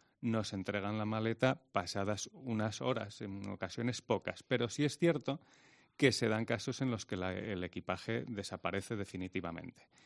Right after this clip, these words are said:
Y a partir de ahí, las incidencias más habituales suelen ser las siguientes: cancelación de vuelos,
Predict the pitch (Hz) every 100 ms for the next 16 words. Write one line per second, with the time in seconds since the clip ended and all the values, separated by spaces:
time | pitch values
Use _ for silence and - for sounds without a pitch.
0 | - - - 113 127 113 151 151 160 170
1 | - - _ _ - 117 104 120 110 120
2 | 131 160 147 147 135 139 131 143 151 143
3 | 131 131 123 143 127 - 95 90 - -
4 | - - _ _ _ _ - 113 107 107
5 | 104 120 123 127 127 117 113 -